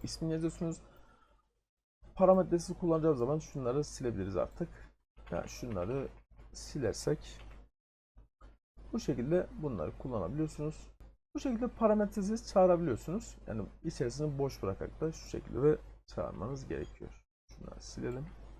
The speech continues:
Yazmanız gereken şeyler önce fonksiyon olduğunu P H P'ye bildirmeniz gerekiyor. Sonra fonksiyonunuzun ismini yazıyorsunuz.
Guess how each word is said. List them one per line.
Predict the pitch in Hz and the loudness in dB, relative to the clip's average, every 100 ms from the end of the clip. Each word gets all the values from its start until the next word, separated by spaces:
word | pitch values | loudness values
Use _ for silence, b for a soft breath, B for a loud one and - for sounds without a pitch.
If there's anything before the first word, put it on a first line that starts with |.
| - - - - - _ - - - - | -18 -18 -18 -20 -20 _ -20 -20 -12 2
Yazmanız | 208 185 170 139 | 2 4 2 2
gereken | 127 123 110 | 0 0 -2
şeyler | 110 101 151 185 - - - | -2 0 0 -2 -8 -16 -6
önce | 170 156 160 | -2 0 0
fonksiyon | - 147 147 - 139 | 0 -2 -2 -2 0
olduğunu | 113 135 160 - | 0 0 -2 -4
P | - | -2
H | 92 - | -2 -2
P'ye | 85 | -4
bildirmeniz | 135 151 160 156 | -2 0 0 2
gerekiyor. | 151 165 151 | 0 0 -2
Sonra | - 85 | -2 -4
fonksiyonunuzun | - 143 147 - 127 101 87 - | -4 -4 -4 -4 -4 -2 -4 -6
ismini | - - 135 | -10 -6 -2
yazıyorsunuz. | 151 147 147 160 160 | -2 -2 -2 -2 -4